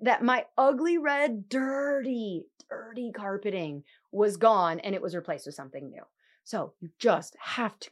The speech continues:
count your dollars. Like, please just be so smart about how you're spending your money. Final thing I'll say before we do kind of questions is, like, you know, along the line of, like, having a big fancy party.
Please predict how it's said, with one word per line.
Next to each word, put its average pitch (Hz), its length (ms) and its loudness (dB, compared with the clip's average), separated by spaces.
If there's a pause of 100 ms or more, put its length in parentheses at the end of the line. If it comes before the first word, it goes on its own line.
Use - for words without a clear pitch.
count - 680 -2
your 170 220 -6
dollars. 156 840 0 (260)
Like, 185 200 -2 (120)
please 190 480 -2
just 165 260 -6 (600)
be 220 240 -4
so 208 360 2
smart 156 480 -8
about - 240 -6
how - 140 -10
you're - 100 -10
spending - 320 -12
your - 80 -12
money. - 260 -14 (720)
Final 233 240 2
thing 233 160 2
I'll 214 80 2
say 196 160 -2
before 175 300 0
we 175 100 -2
do 165 120 -4
kind 156 180 -8
of 147 40 -10
questions 185 720 -4 (320)
is, 180 320 2
like, 151 440 -2 (1040)
you 170 80 -8
know, 160 260 -2
along 202 440 4
the 214 120 6
line 190 480 4
of, 175 300 2
like, 156 200 0
having 175 420 -2
a 180 40 -4
big 180 260 -4
fancy 196 360 -6
party. 208 640 -4